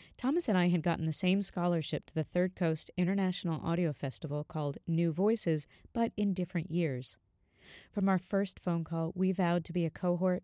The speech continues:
and support each other's work. I couldn't believe my good fortune to then be a guest on his outstanding show to talk about audio description. And next week, squee, you'll find Thomas as a guest on my own. Thomas's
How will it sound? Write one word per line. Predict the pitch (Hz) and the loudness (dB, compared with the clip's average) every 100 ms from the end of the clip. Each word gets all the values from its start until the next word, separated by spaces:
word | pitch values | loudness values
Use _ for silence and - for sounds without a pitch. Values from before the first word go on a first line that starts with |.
| - | -4
and | 156 | -4
support | - - 170 | -4 -4 -2
each | 170 - | -2 -2
other's | 160 160 147 | -2 -2 -2
work. | 156 135 - _ _ _ - - | -4 -6 -12 _ _ _ -20 -6
I | 185 | -4
couldn't | 220 226 | 0 0
believe | 226 180 151 151 - | 2 2 2 0 -2
my | 170 165 | 0 0
good | 147 170 160 | 2 0 0
fortune | - 175 - 143 135 - | -2 -2 -2 -6 -6 -4
to | 190 | -4
then | 147 170 180 208 - | 0 0 2 0 -4
be | 175 180 | -2 -2
a | - | -2
guest | 147 139 165 151 123 - - | -6 -2 -2 -2 -4 -8 -4
on | 175 | -2
his | 156 160 - | 0 -2 -2
outstanding | 165 - - - 175 175 156 143 | -6 -2 -4 0 0 2 0 -4
show | - 135 143 - | -6 -6 -6 -8
to | 160 | -6
talk | 170 156 - | -4 -6 -6
about | 170 151 147 | -6 -4 -4
audio | - 202 226 143 | -2 0 0 -2
description. | 143 - 143 - 131 131 - - - _ _ - | -4 -6 -8 -6 -6 -8 -14 -20 -20 _ _ -2
And | 165 170 | 0 2
next | 330 - - | 0 0 2
week, | 190 185 - | 2 2 -8
squee, | - 381 403 392 - _ - - | 0 8 8 8 4 _ -20 -4
you'll | 202 240 | 2 2
find | - 202 190 | 2 -2 0
Thomas | 190 175 185 - | 0 0 0 -2
as | 208 | -2
a | 240 | 0
guest | 185 190 - | 0 -2 -4
on | - 240 | -2 0
my | 269 311 | 2 2
own. | 359 202 143 139 _ _ _ _ _ _ _ - | 2 2 0 -6 _ _ _ _ _ _ _ -2
Thomas's | 233 269 285 190 165 | 2 4 4 2 0